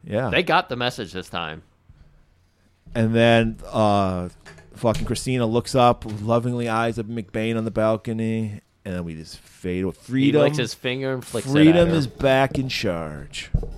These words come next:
Speaker 2: War is fun.
Speaker 1: War is hella fun.
Speaker 2: Hella fun. I like what you did
Speaker 1: Yeah.
Speaker 2: there.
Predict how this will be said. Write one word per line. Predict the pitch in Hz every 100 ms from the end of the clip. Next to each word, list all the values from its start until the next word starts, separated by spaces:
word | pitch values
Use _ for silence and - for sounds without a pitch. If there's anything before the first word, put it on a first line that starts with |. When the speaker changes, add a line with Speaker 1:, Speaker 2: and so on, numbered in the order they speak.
| - - - - - - - -
Speaker 2:
War | 123 165 185 185 185 175 151 - - - _ _ - - - _ 123
is | 123 -
fun. | - - - - - 107
Speaker 1:
War | 127 160 175 151
is | 131 123
hella | - 139 139 123 147 147 151 151 151 135 117 92 - - - - - -
fun. | - 82 69 - - _ _ -
Speaker 2:
Hella | 196 185 151 120
fun. | 113 85 80 -
I | 107
like | 113 117 113
what | 110
you | 98
did | 85 90
Speaker 1:
Yeah. | 87
Speaker 2:
there. | 101 95